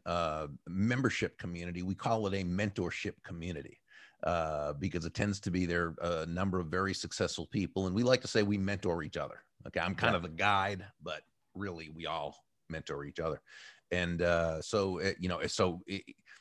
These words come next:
Speaker 1: the flagship part of it is that every week we do one, one hour, uh, Zoom call. And, um, uh, and yeah,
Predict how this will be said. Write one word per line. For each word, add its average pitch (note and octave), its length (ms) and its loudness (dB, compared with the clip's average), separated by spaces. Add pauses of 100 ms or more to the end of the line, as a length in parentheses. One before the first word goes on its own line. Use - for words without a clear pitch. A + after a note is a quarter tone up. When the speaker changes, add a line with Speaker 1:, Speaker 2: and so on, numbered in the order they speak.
(180)
Speaker 1:
the F#2+ 160 0
flagship C3+ 640 8
part A2 260 10
of G#2 100 4
it G2+ 80 6
is G2 120 4
that G2+ 220 0
every A2 300 0
week F#2+ 480 -2
we F2+ 100 0
do F2+ 260 -2
one, G2 580 0 (120)
one F#2 280 -2
hour, F2+ 640 0
uh, D#2+ 360 -2
Zoom G#2 380 4
call. C2+ 420 -4 (540)
And, E2+ 420 -4
um, D#2 600 -4 (180)
uh, - 80 -6 (240)
and F2 300 -4
yeah, D2 180 0